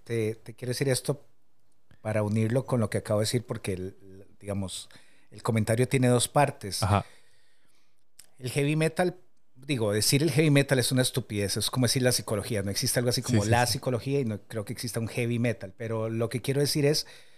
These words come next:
Speaker 1: O sea, el tipo de heavy metal que a mí me viene a la cabeza cuando alguien utiliza, pronuncia la palabra heavy metal, para mí tiene una, tiene algo particular que es como una marcha.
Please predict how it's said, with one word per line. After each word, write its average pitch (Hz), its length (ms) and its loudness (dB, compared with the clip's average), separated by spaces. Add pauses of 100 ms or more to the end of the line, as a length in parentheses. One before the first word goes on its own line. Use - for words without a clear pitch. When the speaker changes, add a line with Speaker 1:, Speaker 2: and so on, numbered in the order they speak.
(760)
Speaker 1:
O - 20 -6
sea, 143 220 4
el 127 100 4
tipo 156 220 2
de 175 80 8
heavy 190 140 8
metal 175 260 4
que - 80 2
a - 20 2
mí 143 140 4
me 160 140 4
viene 160 180 4
a 170 60 4
la 170 100 4
cabeza 139 440 4
cuando 113 500 2
alguien 143 360 4
utiliza, 123 800 2 (520)
pronuncia 127 420 4
la 160 120 4
palabra 139 320 4
heavy 147 260 4
metal, 151 500 4 (800)
para 123 180 2
mí 127 160 2
tiene 160 480 0
una, 160 460 2 (760)
tiene 151 240 2
algo 170 240 4
particular 143 540 2
que 123 100 2
es 120 100 0
como 139 220 2
una 131 120 6
marcha. 117 500 0